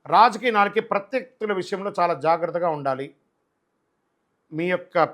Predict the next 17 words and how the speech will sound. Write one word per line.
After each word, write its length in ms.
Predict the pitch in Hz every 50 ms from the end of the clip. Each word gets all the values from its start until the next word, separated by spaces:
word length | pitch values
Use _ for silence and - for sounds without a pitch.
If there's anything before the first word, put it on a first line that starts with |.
| - _ 175
పరిస్థితిని, 480 | 185 220 214 220 220 - 226 233 233 226 214
మీ 80 | 190 175
యొక్క 160 | 160 - -
పొజిషన్ని 480 | 143 - 175 196 - - 202 196 170 156
నిలుపుకోవడానికి 640 | 151 160 175 180 185 - 196 175 165 160 165 160 196 - 160
చాలా 140 | 151 156 151
ప్రయత్నం 400 | 147 151 143 139 127 147 143 135 - 135
చేయాలి, 300 | 127 120 120 120 123 127 _ _ _ _ _ _ _ _ _ _ 131
లేదా 200 | 143 151 156 175 160 -
చేజారిపోయే 560 | 160 165 160 170 165 160 156 131 143 143 139 135 131
అవకాశాలు 380 | 123 - 131 120 - 123 123 120
కూడా 160 | 135 143 139
ఉన్నాయి. 280 | 120 113 113 117 131 - _ _ _ _ _ _ _ _ _ _
స్పోర్ట్స్ 440 | - - - 202 220 226 226 220 202
వాళ్ళకి 300 | 196 180 170 165 151 208 - -
చాలా 140 | 160 156 151
మిశ్రమంగా 460 | 147 147 143 - 170 165 160 165 170